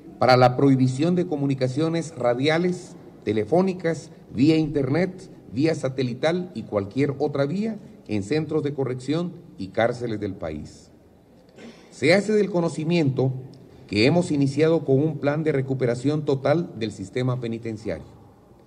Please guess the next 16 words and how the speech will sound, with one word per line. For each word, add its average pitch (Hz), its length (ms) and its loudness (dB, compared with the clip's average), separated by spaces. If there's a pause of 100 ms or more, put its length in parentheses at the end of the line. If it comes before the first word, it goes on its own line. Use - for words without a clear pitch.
(580)
Finalmente, 151 640 6 (380)
hago 113 240 4
un 139 180 8
llamado 143 400 2
a 151 60 0
la 143 80 -2
sociedad 131 380 -2
guatemalteca 139 680 -2
en 131 80 -2
general 131 540 0 (400)
para 151 180 6
que 156 280 -2 (420)
hagamos 214 360 6
las 202 140 6
reflexiones 151 880 -2 (420)
necesarias 107 840 -2